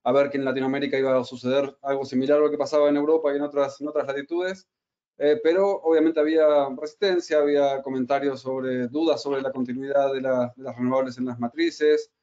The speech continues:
eh, también un poco de, de, de resistencia por, por, eh, toda la industria de combustibles fósiles, pero, em, claramente eso fue quedando atrás y la, la realidad se, se impuso, ¿no?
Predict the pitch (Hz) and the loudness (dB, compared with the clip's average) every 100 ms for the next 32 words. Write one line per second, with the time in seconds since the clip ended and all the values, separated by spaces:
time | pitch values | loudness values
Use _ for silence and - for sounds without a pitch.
0 | _ _ - 123 120 120 131 123 123 127 | _ _ -4 0 0 0 0 -2 -2 -2
1 | 120 127 120 120 117 123 120 113 139 135 | -2 -6 -2 -2 -2 -4 -6 -6 -4 -4
2 | 127 123 123 113 _ 127 123 120 120 120 | -4 -2 -2 -4 _ -4 -2 0 0 0
3 | 135 127 127 131 - 120 120 120 117 127 | 2 2 2 0 0 0 0 -2 -2 -4
4 | 120 160 151 147 156 151 _ _ _ _ | -2 0 0 0 -2 -2 _ _ _ _
5 | - 143 - - - _ _ _ - 127 | 0 4 4 2 -8 _ _ _ -6 -2
6 | 127 123 123 120 113 101 - _ - 147 | 0 2 4 2 0 -6 -12 _ 0 2
7 | 147 147 143 151 151 151 151 151 143 131 | 4 2 2 4 4 2 -2 2 2 0
8 | 143 147 147 143 139 147 147 143 127 123 | 0 2 2 2 2 2 0 -2 0 2
9 | 120 123 123 120 120 120 123 135 131 131 | 2 2 0 0 0 -2 -2 -4 -4 -6
10 | 117 120 120 117 123 104 123 165 | -6 -6 -8 -8 -12 -12 -12 -12